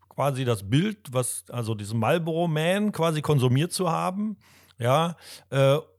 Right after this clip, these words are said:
und für billig schnell irgendetwas gemacht zu haben. Und, ähm, das ist eben bewusst, ne? Und wenn man sich bewusst macht und sagt, „Nein,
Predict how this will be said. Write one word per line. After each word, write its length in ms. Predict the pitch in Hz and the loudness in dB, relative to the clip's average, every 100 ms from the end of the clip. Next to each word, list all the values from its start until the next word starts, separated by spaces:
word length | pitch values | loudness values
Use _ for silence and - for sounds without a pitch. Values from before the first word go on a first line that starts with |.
| _ | _
und 240 | 180 147 | -2 0
für 160 | - 131 | 0 -2
billig 720 | 92 160 202 220 208 - - _ _ _ 117 | 2 0 2 -2 -4 -8 -16 _ _ _ -8
schnell 560 | - - 131 151 180 | -4 -2 2 2 2
irgendetwas 800 | 160 147 165 156 120 131 147 131 | 0 -2 -2 -4 -8 -2 -2 0
gemacht 360 | 139 127 123 - | 0 0 -2 -6
zu 200 | 104 90 | -10 -10
haben. 300 | 87 - - _ _ _ - _ - | -10 -14 -20 _ _ _ -20 _ -6
Und, 260 | 117 113 - - _ _ 240 | -4 -4 -8 -20 _ _ -20
ähm, 420 | - 73 - 170 | -18 -18 -18 -14
das 300 | 127 131 143 | -2 0 0
ist 140 | 190 | -4
eben 260 | 170 160 147 | -4 -4 -2
bewusst, 500 | 113 101 95 - - _ 113 | -4 -4 -8 -14 -18 _ -6
ne? 220 | 127 147 | -4 -4
Und 160 | 120 | -4
wenn 100 | 123 | -4
man 120 | 123 107 | -2 -2
sich 240 | 113 - | -6 -4
bewusst 420 | 123 107 117 - | -2 0 -4 -6
macht 220 | 98 101 | -12 -10
und 100 | 101 | -10
sagt, 240 | 107 110 - | -6 -6 -4
„Nein, 440 | 120 151 202 196 | -2 0 -2 -4